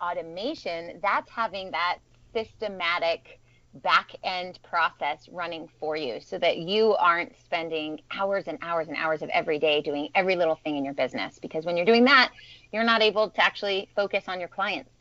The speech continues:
So marketing automation are all of the systems, all of the processes that you can set up in advance. Takes a lot of time to do that, but once you have that system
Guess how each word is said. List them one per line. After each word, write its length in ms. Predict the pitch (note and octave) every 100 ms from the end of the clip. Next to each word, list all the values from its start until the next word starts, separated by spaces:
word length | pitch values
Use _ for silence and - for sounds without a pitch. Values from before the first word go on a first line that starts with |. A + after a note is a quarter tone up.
| - - - - -
So 340 | G#3+ G3+ G#3 _ _ E3+ F3
marketing 480 | A#3 C#4+ C4 G3+ F#3+
automation 640 | E3+ E3+ E3+ E3 - F3 E3
are 200 | C#3+ C#3+
all 240 | G3 A3 A#3+
of 120 | G3
the 80 | G#3
systems, 640 | - E3+ - E3+ D#3 D#3+ -
all 260 | F#3 G#3
of 100 | G3
the 80 | G3
processes 760 | - D#3+ C3 - D#3 D#3+ D3+ D#3+ E3
that 140 | D#3
you 320 | E3 F#3 G#3
can 280 | - D#3+ E3 _
set 160 | F3+ F3
up 200 | F3+ -
in 160 | F3 F3
advance. 680 | A#3 G3+ E3 D3+ - - _ _ _
Takes 200 | G3+ F#3+
a 40 | F#3
lot 200 | F3+ F#3+
of 60 |
time 280 | - G3 G#3
to 100 | G3+
do 240 | F3 F3+ F#3+
that, 300 | G3+ C4 - - - _
but 180 | - C#3
once 240 | G#3 A3+
you 60 | A#3
have 160 | G#3+ F3+
that 220 | F#3+ -
system 340 | - F#3 G3